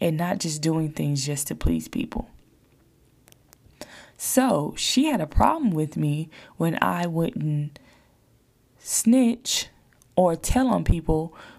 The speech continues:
when they were doing things that she didn't want them to do. And a lot of stuff that she didn't want them to do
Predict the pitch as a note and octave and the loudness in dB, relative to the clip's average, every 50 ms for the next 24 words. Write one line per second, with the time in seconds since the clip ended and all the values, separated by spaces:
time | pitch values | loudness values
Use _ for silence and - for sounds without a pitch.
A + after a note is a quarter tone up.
0 | - _ - D#3+ D#3+ E3+ E3 E3 D#3+ D#3+ D#3 D#3 D#3 D#3 F3 F3+ E3+ E3 E3 D3+ | -18 _ -4 0 0 2 2 2 2 0 0 0 0 0 0 0 0 0 -2 0
1 | C#3 F3+ F#3+ A#3 B3+ G#3 E3+ - - D#3+ D#3 D3+ D3 D3 C#3 - D3+ - - - | 2 2 2 4 2 0 0 -2 -2 -2 0 0 -2 -2 -2 -2 -2 0 0 2
2 | G3+ G3+ G3+ F3+ F3 D#3 D#3 D#3+ D3+ D3 - D#3 D3+ C#3+ C#3 C#3 E3+ E3+ D3+ D#3+ | 2 0 2 2 0 0 0 0 -2 -2 -2 -2 -2 0 0 0 0 0 0 -2
3 | D#3 D3 E3 F#3 B3+ E4 F4+ - - D#4 C#4+ - G#3+ - - B3+ B3 A#3 G#3+ G3+ | -2 -2 -2 -2 -2 -2 -2 -2 -4 -4 -2 -2 0 2 2 2 2 2 2 2
4 | G#3 G3+ G#3 - G3 F#3 F#3 F3+ G#3 G#3+ G3+ G3+ | 2 0 0 0 0 0 0 0 2 2 2 0